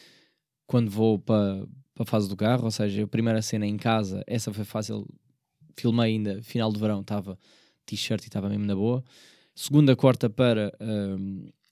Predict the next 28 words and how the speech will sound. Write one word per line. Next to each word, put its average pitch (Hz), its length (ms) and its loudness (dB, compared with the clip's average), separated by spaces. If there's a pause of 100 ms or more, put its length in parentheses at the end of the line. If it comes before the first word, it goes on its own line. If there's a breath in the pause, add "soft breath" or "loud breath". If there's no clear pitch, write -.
(160)
cena 139 320 4
no 120 180 2
carro. 104 320 -4 (560 soft breath)
A - 60 -6
cena 160 220 6
do 156 100 0
carro, 120 340 4 (220)
pá, 113 200 4
o - 180 -4
maior 139 280 8
desafio 120 500 2
foi, 113 440 2
e 113 140 -6
que 104 160 -8
não 120 140 2
se - 120 -6
nota 113 300 0
ali, 110 340 0 (160)
ahm, 101 640 -2 (680)
tentar 127 340 4
manter 117 560 2 (300)
a 113 100 2 (120)
câmara, 113 640 6
eh, 110 220 -6
o 104 100 -4
mais 113 280 -2
fixa - 440 -6
possível. 101 400 -6